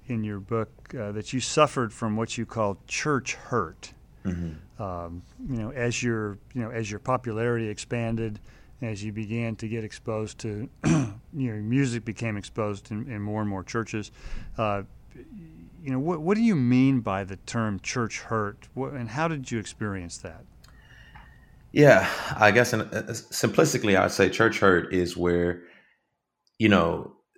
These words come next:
Speaker 2: the people of God that you have these expectations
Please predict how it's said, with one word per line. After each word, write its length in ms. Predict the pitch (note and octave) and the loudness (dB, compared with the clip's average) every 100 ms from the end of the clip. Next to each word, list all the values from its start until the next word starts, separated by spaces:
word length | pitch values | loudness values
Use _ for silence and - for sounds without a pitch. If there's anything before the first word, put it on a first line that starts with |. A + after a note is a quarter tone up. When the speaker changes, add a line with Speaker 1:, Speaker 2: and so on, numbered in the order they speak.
| _ _ | _ _
Speaker 2:
the 420 | G2 F#2 F2+ F2 | 0 2 2 0
people 420 | F2+ - C#3 C3 G#2+ | -2 0 2 4 4
of 160 | F2 | 4
God 540 | F#2 E2+ E2 D#2+ E2 - - _ _ - | 4 8 8 6 2 -6 -18 _ _ -14
that 340 | - F#2 - | -4 -4 -2
you 80 | F2 | 2
have 200 | F2 E2 | 2 2
these 280 | E2+ E2 - | 0 -4 -2
expectations 1120 | F2+ - F2 - F#2+ F#2+ F2+ E2 E2 - - | -4 -2 -4 0 0 0 -2 -4 -6 -12 -16